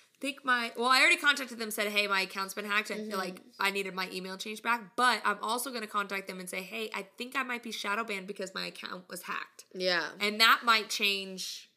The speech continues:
Speaker 1: the
Speaker 2: The game.
Speaker 1: situation
Speaker 2: Yeah.
Speaker 1: as well.
Speaker 2: Yeah,
Speaker 1: So.
Speaker 2: sometimes, I mean, there was this period of time where every single creator I knew,
Speaker 1: Mm.
Speaker 2: their views were down. It was,
Speaker 1: Yeah.
Speaker 2: like, just this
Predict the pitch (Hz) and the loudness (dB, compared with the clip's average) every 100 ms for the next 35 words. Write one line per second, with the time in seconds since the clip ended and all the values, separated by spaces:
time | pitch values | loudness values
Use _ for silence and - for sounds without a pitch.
0 | _ _ - 175 160 147 185 185 185 180 | _ _ -10 -4 -2 -2 -2 -4 -4 -2
1 | 180 156 180 180 180 180 - - _ _ | -2 0 -6 -6 -2 -2 -4 -12 _ _
2 | - - _ - 175 160 - - 247 269 | -20 -20 _ -2 0 0 -4 0 0 0
3 | 262 262 262 254 254 262 262 - - _ | 0 4 6 6 4 -2 -8 -10 -14 _
4 | _ _ _ _ _ _ - 240 262 254 | _ _ _ _ _ _ 4 6 4 2
5 | - - 208 254 415 - - - 269 254 | -8 -2 2 4 4 0 -4 -2 0 2
6 | 180 165 - - 262 165 135 101 - _ | 2 -2 -12 -2 2 2 0 -8 -16 _
7 | _ _ - 196 202 190 185 175 170 - | _ _ -6 4 6 6 6 6 4 -2
8 | - _ _ _ _ _ _ 202 196 220 | -10 _ _ _ _ _ _ 0 4 2
9 | 220 - 214 190 180 - 196 180 170 165 | 2 0 -2 -2 -4 2 4 6 2 -2
10 | 160 147 165 240 _ _ _ _ 190 180 | -2 -4 -4 -10 _ _ _ _ -18 0
11 | 180 175 175 151 147 143 73 - _ 196 | 2 4 0 0 -4 -4 -6 -12 _ 0
12 | 202 202 202 185 208 - - 175 | 2 6 6 4 -2 -4 -4 -8